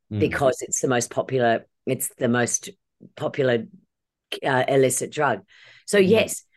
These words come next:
Speaker 2: <clears throat> let's move to decriminalization immediately.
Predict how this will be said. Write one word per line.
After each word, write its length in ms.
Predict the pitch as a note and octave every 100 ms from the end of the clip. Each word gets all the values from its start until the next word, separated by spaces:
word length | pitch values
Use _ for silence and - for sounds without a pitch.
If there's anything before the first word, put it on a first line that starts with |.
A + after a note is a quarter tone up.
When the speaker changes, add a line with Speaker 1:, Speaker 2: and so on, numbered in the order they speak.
| _
Speaker 2:
<clears throat> 260 | _ -
let's 500 | B3+ A3 G3+ F#3 G#3
move 200 | F#3 G3
to 120 | G3+ F3
decriminalization 1080 | D#3+ - D3+ C3+ B2+ B2+ A#2+ - B2 A#2 - _ _ -
immediately. 1040 | D3+ C#3 C#3 C3+ B2 - F#2 F2 - F#3